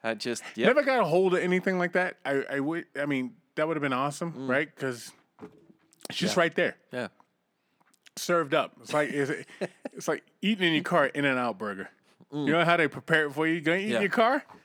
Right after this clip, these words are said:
Speaker 1: Yeah.
Speaker 2: Yeah. You don't fuck in the car? Yeah. Put those pants on.
Speaker 1: <laughs> The last two times I've eaten at In-N-Out Burger, I've said no to eating in my car. They've given me the box anyway. I just take it.
Speaker 2: 'Cause you
Speaker 1: go.
Speaker 2: were in a fucking car.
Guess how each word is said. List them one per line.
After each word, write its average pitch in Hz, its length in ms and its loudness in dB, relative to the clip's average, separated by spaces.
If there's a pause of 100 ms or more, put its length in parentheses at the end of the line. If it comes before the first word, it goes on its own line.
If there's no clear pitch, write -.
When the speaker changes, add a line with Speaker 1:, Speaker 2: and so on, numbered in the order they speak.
Speaker 1:
Yeah. 107 220 0 (100)
Speaker 2:
Yeah. - 280 -6 (220)
You 147 80 -4
don't 170 140 -4
fuck 196 200 -2
in 202 60 2
the 196 60 0
car? 254 300 2
Yeah. 220 340 -2 (120)
Put - 120 -8
those 170 160 -4
pants 156 300 -4
on. 101 140 -4 (280)
Speaker 1:
<laughs> - 120 -6 (680)
The 156 80 -6
last 185 320 -2
two 131 80 -6
times 95 300 -6
I've 90 140 -8
eaten 123 220 -6
at 104 140 -8
In-N-Out 87 460 -6
Burger, 90 260 -4
I've 87 120 -6
said 90 320 -8
no 151 280 0
to - 120 -16
eating 92 220 -8
in 87 60 -12
my 82 100 -10
car. 95 300 -6 (200)
They've 107 160 -8
given 92 240 -8
me 87 80 -10
the 85 80 -12
box 87 320 -10
anyway. 76 400 -8 (380)
I 180 80 -4
just - 160 -10
take - 160 -18
it. - 80 -12
Speaker 2:
'Cause 233 140 4
you 247 60 6
Speaker 1:
go. 254 40 4
Speaker 2:
were 254 60 0
in 233 100 2
a 220 60 2
fucking 220 380 2
car. - 420 -2